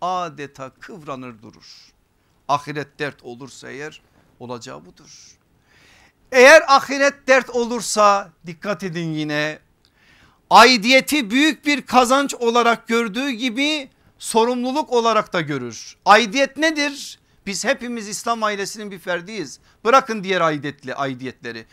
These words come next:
Onlar ikinci, üçüncü derecede. En önemli aidiyetimiz nedir? Müslümanız elhamdülillah ve İslam ümmetinin bir ferdiyiz. Aidiyetimizi büyük bir kazanç olarak gördüğü gibi sorumluluk olarak da görür.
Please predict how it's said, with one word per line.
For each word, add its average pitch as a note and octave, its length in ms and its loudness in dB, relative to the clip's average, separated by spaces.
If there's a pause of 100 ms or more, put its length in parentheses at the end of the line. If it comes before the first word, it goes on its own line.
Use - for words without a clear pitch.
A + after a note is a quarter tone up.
Onlar A#3+ 480 -2
ikinci, A3+ 400 -10
üçüncü G#3 420 -12
derecede. B2 560 -8 (480)
En C#4 200 6
önemli B3+ 340 0
aidiyetimiz A#3 640 0
nedir? C4+ 680 -8
Müslümanız B3 600 0
elhamdülillah A#3 880 -2 (260)
ve A3 100 2
İslam C#4 400 2
ümmetinin B3 500 -4
bir A3+ 80 -8
ferdiyiz. E3+ 680 -6 (500)
Aidiyetimizi A#3 1080 4
büyük B3+ 340 -6
bir B3 160 -4
kazanç G#3+ 520 0
olarak G#3 420 -4
gördüğü G3 380 -6
gibi C#4+ 480 -6 (340)
sorumluluk C4 640 -2
olarak G#3+ 360 2
da D#3 60 -4
görür. A2+ 640 -12